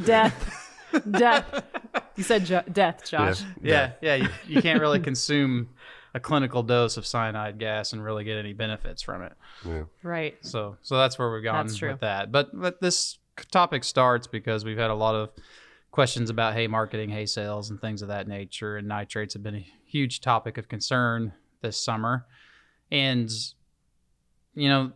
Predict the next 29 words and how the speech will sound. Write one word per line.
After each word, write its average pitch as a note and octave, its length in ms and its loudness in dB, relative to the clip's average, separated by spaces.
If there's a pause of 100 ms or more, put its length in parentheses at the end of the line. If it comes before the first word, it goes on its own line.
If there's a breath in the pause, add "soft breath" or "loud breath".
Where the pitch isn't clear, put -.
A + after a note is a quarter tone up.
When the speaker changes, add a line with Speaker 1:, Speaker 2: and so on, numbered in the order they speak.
(100)
Speaker 2:
there's, B2+ 240 2
there's B2+ 280 4
reason C#3 340 2
for B2 160 -2
concern, B2 760 2 (160)
but A#2+ 180 -2
then A#2+ 200 2
sometimes, A#2 1000 0
in A#2+ 140 -2
my A2+ 200 2
opinion, A2 480 -4
that A2 160 -6
gets A2+ 200 -6
a A#2 40 -8
little A2 180 -4
blown A2 260 -2
out G#2+ 120 -2
of G#2 80 -8
proportion, A2 720 -4
especially A2 440 -4
into G#2+ 140 -6
crops G#2+ 360 0
that G#2+ 100 -6
we A2 100 -6
don't G#2 300 -6
typically A2+ 520 -4
have G2+ 360 -6
issues G#2+ 480 -4
with. F#2 260 -6